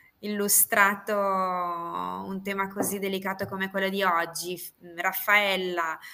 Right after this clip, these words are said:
allo stesso modo e tutti e tutte voi per averci dedicato il vostro tempo e il vostro ascolto. Vi aspettiamo ovviamente il quindici di aprile,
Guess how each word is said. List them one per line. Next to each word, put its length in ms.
allo 220
stesso 560
modo 720
e 280
tutti 240
e 40
tutte 280
voi 200
per 140
averci 1200
dedicato 460
il 60
vostro 340
tempo 320
e 40
il 80
vostro 480
ascolto. 840
Vi 80
aspettiamo 540
ovviamente 520
il 120
quindici 540
di 80
aprile, 640